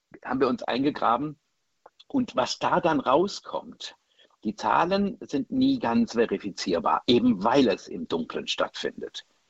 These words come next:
weil auch keiner da reingreifen will, weil es zu schambesetzt ist. Aber es gibt glaubhafte Zahlen, dass man, dass also, ähm, in, in der, in der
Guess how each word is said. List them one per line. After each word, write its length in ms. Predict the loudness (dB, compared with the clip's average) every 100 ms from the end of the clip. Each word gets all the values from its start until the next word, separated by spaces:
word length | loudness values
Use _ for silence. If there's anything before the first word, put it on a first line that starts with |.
| _ _ -4
weil 240 | 0 0
auch 180 | 0 -4
keiner 320 | -6 -6 -6
da 160 | -6 -6
reingreifen 880 | -2 -2 -2 -2 0 0 -2 -2 2
will, 300 | 2 2 -8 -14 _ _ _ _ 0
weil 160 | 4
es 180 | 4 2
zu 160 | -8 -6
schambesetzt 760 | -4 -4 -6 -4 -4 -6 -10
ist. 260 | -8 -8 -10 -16 -14 -12 -12 -8 2
Aber 500 | 4 4 2 0 -2
es 160 | -8
gibt 340 | -10 -10 -10 -8
glaubhafte 540 | -2 -2 -2 -6 -8 -12
Zahlen, 540 | -8 -4 -2 -2 0
dass 220 | -2 0
man, 320 | 0 0 -2 -8 -20 -20 _ -8
dass 260 | -4 -4 -2
also, 260 | -2 -2 -4 -8 -10
ähm, 400 | -4 -2 -4 -8 -4
in, 160 | 0 0
in 140 | 2
der, 260 | 2 2 2
in 100 | 2
der 260 | 2 2